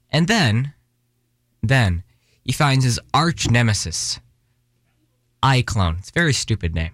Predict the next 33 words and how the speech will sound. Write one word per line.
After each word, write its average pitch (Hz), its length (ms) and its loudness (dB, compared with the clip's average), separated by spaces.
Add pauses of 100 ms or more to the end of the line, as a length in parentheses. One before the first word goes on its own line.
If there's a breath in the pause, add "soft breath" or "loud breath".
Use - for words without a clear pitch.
I 98 140 0
know. 92 220 0 (520 soft breath)
And 143 340 0 (140)
Eye-Clone's, 160 640 0
you 135 80 2
know, 123 240 4
doing 123 300 2
his 120 180 0
Eye-Clone 117 520 0
stuff, 104 680 0
being 110 320 2
evil, 104 600 2
you 101 120 2
know, 95 300 2
killing 101 640 0 (520)
twenty, 104 460 0 (500)
twenty 180 260 0
thousand 151 540 0 (360)
nobles 127 760 0 (500)
who 127 80 -4
are 123 60 2
hibernating. 117 800 0 (460)
You 143 80 -6
know, 147 100 -2
some 147 160 -10
good 170 160 -2
stuff. 101 360 -2 (720 soft breath)
So 175 180 0
he 185 120 2
tracks 190 420 -2
him 190 80 4
down 139 300 2
and, 127 200 0